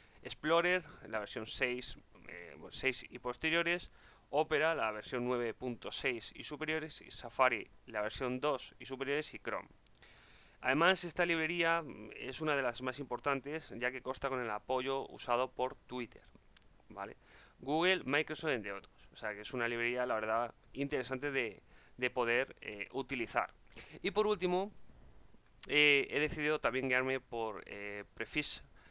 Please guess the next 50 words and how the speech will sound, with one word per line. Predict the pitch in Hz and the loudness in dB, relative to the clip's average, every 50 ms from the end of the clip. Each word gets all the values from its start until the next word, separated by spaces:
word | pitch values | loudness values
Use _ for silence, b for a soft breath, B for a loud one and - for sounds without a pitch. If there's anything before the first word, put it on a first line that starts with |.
| B B B | B B B
en | - 123 | -4 -4
este | 127 - - 127 | -2 -2 -2 0
caso, | - 139 139 - 165 165 151 | 0 0 0 0 0 -2 -2
porque | - 135 - - 127 120 | -2 -6 -4 -4 -4 -4
creo | - 139 160 | -2 -2 -2
que | 165 160 | -2 -2
es | |
una | 160 160 139 | -2 0 0
librería | 135 139 139 127 120 | 0 0 0 -2 -2
muy | 123 131 143 165 | -2 0 0 0
sencilla. | 165 - 165 147 - - 156 147 143 156 151 151 151 | -2 -2 -4 -4 -4 -4 -4 -2 0 2 2 2 0
Tenemos, | - 117 123 127 127 127 131 131 127 - - - 65 | -2 -2 -2 0 0 0 0 0 -2 -4 -8 -10 -10
eh, | 71 73 69 64 69 64 67 | -12 -14 -14 -16 -18 -20 -18
bueno, | 69 64 50 - 50 - 55 57 - - - - - | -18 -18 -18 -18 -20 -20 -20 -20 -20 -20 -20 -20 -18
distintas | - 117 117 - - 151 143 127 143 123 | -18 -18 -16 -8 -4 -2 0 2 2 2
opciones | 123 123 123 - - 147 139 147 160 165 - - B B B B B | 2 0 -2 0 0 0 2 0 0 -2 -6 -12 B B B B B
para | B 139 131 | B 4 4
poder | 127 139 135 131 | 6 4 2 2
trabajar | 139 135 127 - 143 139 143 143 - - - B B B B B | 2 0 0 2 2 2 2 0 -4 -16 -20 B B B B B
y, | B 143 190 190 - - | B 0 0 0 2 2
al | 135 135 139 | 2 2 2
igual | 135 131 156 151 143 | 4 4 4 4 4
que | - 135 | 2 -2
las | 127 - - | -2 -2 -2
anteriores, | 156 165 147 160 156 151 151 156 165 156 - - | -2 -2 0 2 2 2 2 0 -2 -4 -6 -6
también | - 117 117 113 120 117 - - - - | -4 -4 -2 -2 -2 -4 -6 -8 -14 -14
es | - - - | -14 -10 -6
tanto | - 131 120 120 123 | -4 -4 -2 -2 -2
compatible | 117 117 113 113 110 - 135 131 131 | -2 -2 -2 -2 -2 -2 -4 -4 -4
con | - 123 107 110 | -4 -6 -6 -8
Inter-, | 110 - 104 107 104 95 | -8 -10 -10 -10 -10 -8
Internet | - 107 123 117 123 113 117 117 | -6 -6 -2 0 0 0 2 0
Explorer, | 117 - - - 143 147 156 160 175 180 - - B B B B B B B | -2 -2 -4 -2 2 2 2 2 2 -2 -6 -10 B B B B B B B
¿de | - 120 | -4 -2
acuerdo? | 120 135 147 156 | 0 2 4 4
Aunque | 147 139 123 - 131 | 4 4 2 0 -2
esta | 143 - - 151 | -2 0 0 0
sí | - - 147 | 0 0 -4
es | 135 | -4
cierto | - 147 131 156 147 | -4 -4 -4 -4 -4
que | 123 117 | -6 -6
tiene | - 123 123 127 120 | -6 -4 -4 -2 -2
que | 127 | -2
mejorar | 117 113 - - 117 120 117 | -4 -4 -6 -4 -2 -2 -2
un | 113 | -4
poco | - - 120 120 113 | -4 -6 -4 -4 -2
la | 113 110 | -2 -2
compatibilidad, | 113 117 110 110 107 - 117 113 110 113 117 123 131 | -4 -6 -4 -6 -6 -6 -6 -6 -4 -2 0 0 0
pero | - 135 123 | 0 -2 -4
bueno | 110 113 110 - | -4 -4 -4 -6